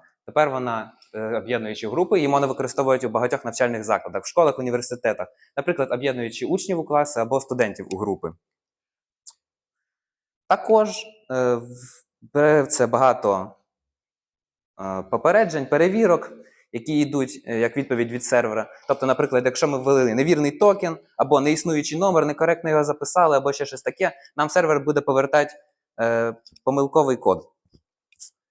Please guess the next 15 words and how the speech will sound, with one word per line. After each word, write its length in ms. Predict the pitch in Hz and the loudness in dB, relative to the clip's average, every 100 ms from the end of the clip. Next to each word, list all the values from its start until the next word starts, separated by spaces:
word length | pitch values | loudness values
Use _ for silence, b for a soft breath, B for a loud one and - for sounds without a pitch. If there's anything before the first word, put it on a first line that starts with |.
| _ _ _ _ - | _ _ _ _ -6
І 440 | 220 214 190 160 | -2 0 0 -2
інші, 560 | - 175 160 - 123 107 | -2 -2 -2 -4 -6 -6
наприклад, 340 | 110 131 117 110 | -4 -4 -4 -2
коли 120 | 120 | 0
ми 100 | 113 | 0
не 100 | 135 | 0
ввели 340 | 160 202 180 | 0 2 2
повідомлення, 840 | - 151 170 190 180 160 156 147 139 | 2 -2 2 4 4 2 -2 -2 -4
не 80 | |
ввели 260 | 131 131 131 | -4 -2 -4
токен, 640 | - 190 175 175 143 135 - | -2 2 2 0 -8 -8 -4
або 280 | 131 151 143 | 0 2 2
не 100 | 131 | 2
вибрали 360 | 135 127 120 | -2 0 0
отримувача. 640 | 113 107 98 87 90 - | -2 -2 -4 -6 -10 -12